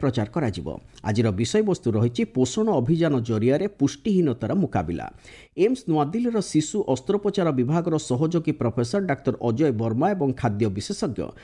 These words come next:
ଡାକ୍ତର ରିଚା ଜୟସ୍ୱାଲ ଆଲୋଚନାରେ ଅଂଶଗ୍ରହଣ କରିବେ। କାର୍ଯ୍ୟକ୍ରମ ସମୟରେ ଶ୍ରୋତାମାନେ ସେମାନଙ୍କର ପ୍ରଶ୍ନ ପଚାରିପାରିବେ। ଏଥିପାଇଁ ସେମାନଙ୍କୁ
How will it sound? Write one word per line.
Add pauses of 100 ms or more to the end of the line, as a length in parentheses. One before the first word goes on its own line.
(220)
ଡାକ୍ତର
ରିଚା (140)
ଜୟସ୍ୱାଲ (320)
ଆଲୋଚନାରେ
ଅଂଶଗ୍ରହଣ
କରିବେ। (400)
କାର୍ଯ୍ୟକ୍ରମ (140)
ସମୟରେ (100)
ଶ୍ରୋତାମାନେ
ସେମାନଙ୍କର (120)
ପ୍ରଶ୍ନ (100)
ପଚାରିପାରିବେ। (200)
ଏଥିପାଇଁ (100)
ସେମାନଙ୍କୁ